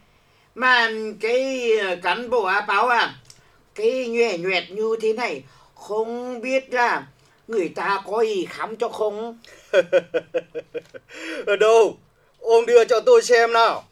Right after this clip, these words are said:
Speaker 2: Tổ ơi, vừa nhàu nát, vừa lem nhem thế này thì còn gọi gì là bảo hiểm y tế nữa.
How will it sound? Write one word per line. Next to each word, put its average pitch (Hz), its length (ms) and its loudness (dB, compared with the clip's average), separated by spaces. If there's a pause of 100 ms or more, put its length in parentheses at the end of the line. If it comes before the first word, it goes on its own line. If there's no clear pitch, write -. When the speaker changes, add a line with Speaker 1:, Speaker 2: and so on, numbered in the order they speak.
(1040)
Speaker 2:
Tổ 165 520 -2
ơi, 208 720 4 (680)
vừa 262 300 4
nhàu 214 340 0
nát, 254 240 0 (300)
vừa 294 260 2
lem 269 280 0
nhem 262 300 0
thế 240 200 4
này 269 280 -2
thì 226 120 -12
còn 226 260 -4
gọi 233 300 4
gì 262 200 -6
là 214 220 0
bảo 175 200 -2
hiểm 180 200 -2
y 262 120 -8
tế 285 280 6
nữa. 330 540 0